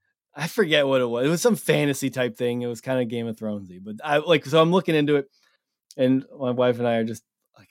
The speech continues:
"I don't, we don't." I mean, watch that all you want, but I'm like, I am. So he, he kept bringing it up, and I, eventually I, we're dri-,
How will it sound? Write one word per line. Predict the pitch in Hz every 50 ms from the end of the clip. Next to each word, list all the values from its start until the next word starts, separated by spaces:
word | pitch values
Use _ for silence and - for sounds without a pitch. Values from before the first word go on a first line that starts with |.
| _ -
"I | - 135
don't, | 123 - 131 123 120 113 110 107 _ _ _ _ _ 156
we | 135 135
don't." | 127 - 147 156 120 90 - _ _ _ _ _ _
I | 147 147
mean, | 147 156 147 143 135 127 - _
watch | - 143 165 190 180 -
that | 196 170 151
all | 147 147 143
you | 139 131 127
want, | 123 123 113 107 92
but | 110 107
I'm | 107 107 107
like, | 107 104 107 _ -
I | 139 160 185
am. | 175 160 147 135 131 - _ -
So | 151 - - 156 143
he, | 139 175 190 - -
he | 175 170
kept | - 208 202 196 -
bringing | 143 156 156 156 147
it | 139 127
up, | 127 127 120 113 -
and | 110
I, | 110 110 110 131 147
eventually | 120 113 123 123 120 - 123 120 113
I, | 113 117 - - - 139
we're | 123 113
dri-, | 110 - 123 120